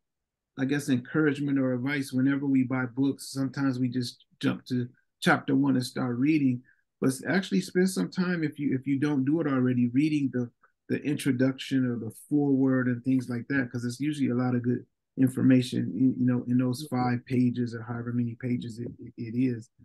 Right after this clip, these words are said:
Small amount of pages, but some good info sometimes. And so one of the things that the author talks about is how sometimes our spiritual formation, um, gener-, um, degenerates, degenerates into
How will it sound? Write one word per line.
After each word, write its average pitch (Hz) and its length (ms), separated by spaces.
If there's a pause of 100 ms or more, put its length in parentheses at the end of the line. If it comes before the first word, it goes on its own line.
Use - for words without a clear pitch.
(160)
Small 170 300
amount 156 260
of 131 100
pages, 127 320
but 120 220
some 127 180
good 135 200
info 127 320
sometimes. 120 680 (580)
And 127 120
so 143 440 (1400)
one 160 240
of 196 80
the 180 80
things 175 260
that 135 140
the 135 100
author 147 360
talks 165 340
about 127 480
is 120 180
how 143 180
sometimes 156 640
our 123 200
spiritual 151 640
formation, 147 840 (600)
um, 131 480 (400)
gener-, 127 440 (260)
um, 131 180
degenerates, 143 760 (140)
degenerates 135 800
into 131 500